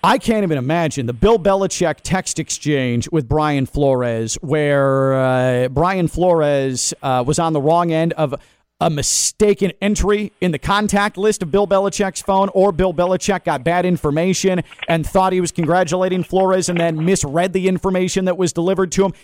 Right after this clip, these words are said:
Either way, it's cringy, it's heartbreaking, it makes you feel bad for Brian Flores. If the Giants had already made the decision on Daboll, and three days later, as Brian Flores is accusing,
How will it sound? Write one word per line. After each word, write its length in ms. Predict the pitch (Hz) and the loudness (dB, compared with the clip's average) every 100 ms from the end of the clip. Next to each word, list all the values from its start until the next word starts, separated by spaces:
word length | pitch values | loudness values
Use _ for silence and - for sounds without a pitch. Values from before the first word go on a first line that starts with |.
| - | -2
Either 200 | 269 247 | 2 4
way, 180 | 220 202 | 2 0
it's 180 | 202 - | -2 -4
cringy, 680 | - 208 233 220 233 233 - - - | -4 0 0 0 0 -2 -4 -8 0
it's 200 | 208 - | 0 2
heartbreaking, 680 | 196 208 160 190 - 185 156 _ | -2 0 0 -2 0 -4 -4 _
it 100 | 180 | 0
makes 240 | 214 214 | 0 0
you 80 | 208 | 0
feel 280 | 196 220 196 | 0 2 2
bad 320 | 175 185 185 | 2 0 0
for 80 | 170 | -2
Brian 420 | 139 165 156 143 | 0 0 0 -2
Flores. 720 | - 202 214 202 151 120 113 - _ _ _ _ _ _ _ | -4 2 4 4 0 -4 -10 -12 _ _ _ _ _ _ _
If 260 | 302 359 - | 0 0 -2
the 260 | - 180 247 | -8 -6 -4
Giants 840 | 160 233 254 269 180 117 - - | -2 2 2 0 -4 -6 -10 -10
had 180 | - 208 | -2 2
already 240 | 226 269 302 | 4 4 0
made 180 | 294 | -2
the 60 | 277 | -2
decision 460 | 262 - 269 208 233 | -2 0 0 0 0
on 180 | 240 | 0
Daboll, 440 | 226 226 165 127 95 _ _ _ _ _ _ - | 2 2 0 -4 -8 _ _ _ _ _ _ -2
and 300 | 233 220 - | 0 0 -2
three 460 | - 208 214 311 | -4 -2 -2 -2
days 340 | 302 294 294 233 | 2 2 2 -2
later, 460 | 247 277 208 113 - | 0 2 0 -2 -2
as 160 | 196 | -2
Brian 400 | 131 180 220 240 | 0 -2 0 -2
Flores 640 | - 202 240 233 180 170 | -2 0 2 4 2 0
is 160 | - 180 | -2 -2
accusing, 640 | 185 - 240 240 170 147 | -2 -4 -2 0 0 -2